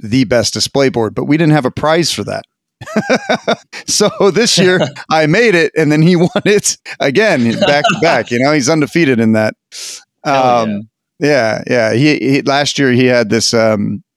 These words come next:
Speaker 1: this oil, like, it was like a, uh, it was a, it was for his Gellerpox infected. It was this really, like, nasty,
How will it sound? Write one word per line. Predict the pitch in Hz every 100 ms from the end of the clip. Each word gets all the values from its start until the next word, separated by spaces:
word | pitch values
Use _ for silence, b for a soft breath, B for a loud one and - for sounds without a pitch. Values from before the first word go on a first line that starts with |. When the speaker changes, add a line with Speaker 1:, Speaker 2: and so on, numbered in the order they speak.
| _
Speaker 1:
this | - 113 123
oil, | 131 123 120 113 -
like, | 131 110
it | 139
was | 143 127
like | 127
a, | 123 113 110 107 _ _ _ _ _ _ _ _ _ _ _ -
uh, | - -
it | -
was | 147 123
a, | 117 -
it |
was | 127
for | - 151
his | 117
Gellerpox | 87 127 127 123 110 -
infected. | - 117 107 95
It |
was | 101
this | 95 95
really, | 101 127 165 156 135
like, | 117 107
nasty, | 110 113 117 113 110 - 110 104